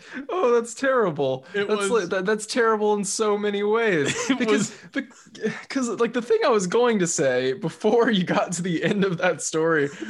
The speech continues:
Speaker 1: was just how, like, wild it is, like, how wild it is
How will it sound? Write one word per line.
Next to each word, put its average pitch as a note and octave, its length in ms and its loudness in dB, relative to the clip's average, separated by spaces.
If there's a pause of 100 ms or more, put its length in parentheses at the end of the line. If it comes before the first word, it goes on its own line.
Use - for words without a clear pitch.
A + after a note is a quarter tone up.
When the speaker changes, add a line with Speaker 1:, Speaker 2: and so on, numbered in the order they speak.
(160)
Speaker 1:
was G3+ 220 0
just - 220 -6
how, A3 320 0
like, G3+ 240 -2
wild C3+ 420 0
it C3 80 -2
is, B2+ 240 -4
like, B2 280 -6 (840)
how A#3+ 220 -2
wild A3 400 2
it G3+ 80 2
is E3+ 400 -2